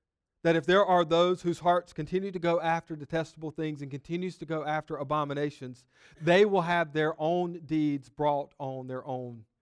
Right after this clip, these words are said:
heads. This is divine love. That God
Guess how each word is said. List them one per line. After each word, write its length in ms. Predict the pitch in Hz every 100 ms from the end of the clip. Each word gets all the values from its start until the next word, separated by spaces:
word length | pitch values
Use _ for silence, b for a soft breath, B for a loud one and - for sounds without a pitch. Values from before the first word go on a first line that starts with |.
| _
heads. 440 | 127 110 110 - _ _ _ _ _ _ _ _ _ _ _ _ _ _
This 280 | 139 151 165
is 160 | 175 135
divine 560 | 135 139 139 131 120 113 _ _ -
love. 320 | 139 120 113 _ _ _ _ _ _ _ _ _ _ _ _ _ _ _ _ _ _
That 180 | 156 160
God 480 | 151 165 190 202